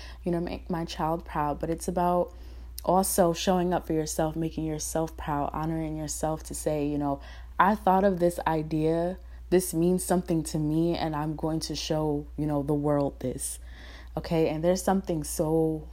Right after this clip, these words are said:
powerful about that, so, you know, intimate, so intense, you know? And getting into that whole idea,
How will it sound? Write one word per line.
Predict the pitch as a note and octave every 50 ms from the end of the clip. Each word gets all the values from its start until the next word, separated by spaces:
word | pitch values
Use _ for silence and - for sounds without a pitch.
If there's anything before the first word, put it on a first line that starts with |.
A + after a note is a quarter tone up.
| - - -
powerful | - - - D3+ D3+ D#3 D#3 D3+ - - C#3+ C#3+
about | C#3+ C#3+ C3+ C#3 - -
that, | C#3 C3+ C3+ C#3+ D3 -
so, | - - - - F3 D#3 E3 F3 E3 D#3+ D#3 D3+ - - - - - - - - - - - - - -
you | - F3+
know, | D#3+ D#3 - -
intimate, | - D#3+ D#3+ D#3 - F3 D#3 D3 D3 C#3+ - -
so | - - - E3 E3 E3 E3 E3 D#3+ D#3 - -
intense, | D#3+ D#3 C#3+ - - - - - F3 D3+ C3 - - - - - - -
you | G3 - D3
know? | D3 D#3 D3+ D3+ E3 F3 - - - - - - - - - - - - - - - - - - -
And | - D#3+ D3 C#3+ C#3+ - - - -
getting | D#3 F3+ G3 A3 A#3
into | A#3 A3+ A3 G#3+ - G#3
that | F#3+ F#3 F3+ F3
whole | F#3+ G3 F#3 F3+ F3+ E3+
idea, | D#3+ F3 E3 E3 E3 E3+ E3+ E3+